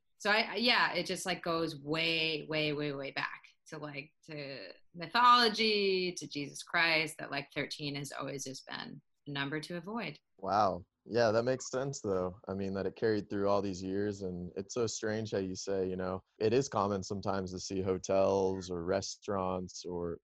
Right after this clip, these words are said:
Speaker 2: places that will avoid using the number thirteen because the customers don't wanna see this, or they think it's, it's bad luck, so they won't wanna be there, right? So it's so weird to see in a hotel, you have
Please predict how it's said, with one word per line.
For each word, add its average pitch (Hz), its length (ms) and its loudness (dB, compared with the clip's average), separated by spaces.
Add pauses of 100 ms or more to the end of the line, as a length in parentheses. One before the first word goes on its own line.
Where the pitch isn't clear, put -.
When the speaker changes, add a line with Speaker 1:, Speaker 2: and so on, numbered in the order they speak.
(160)
Speaker 2:
places 101 380 -4
that 92 160 0
will 95 160 0
avoid 90 380 0
using 92 340 -4
the 90 100 -6
number 90 260 -6
thirteen 95 580 -4
because 87 500 -6 (420)
the 87 280 0
customers 95 760 -2
don't 95 180 -2
wanna 87 220 -2
see 98 240 -4
this, 87 420 -4
or 85 140 -4
they 85 120 -4
think 90 260 -8
it's, - 380 -10 (280)
it's 95 160 -8
bad 87 240 -2
luck, 90 300 -2
so - 160 -8
they 87 100 -4
won't 87 220 -4
wanna 85 180 -6
be 90 180 -6
there, 82 220 -4
right? 85 340 -6 (220)
So 101 140 -2
it's 95 140 -4
so 110 120 6
weird 104 240 4
to 101 60 0
see 101 220 0
in 98 60 2
a 95 60 2
hotel, 92 640 4
you 95 140 0
have 90 220 2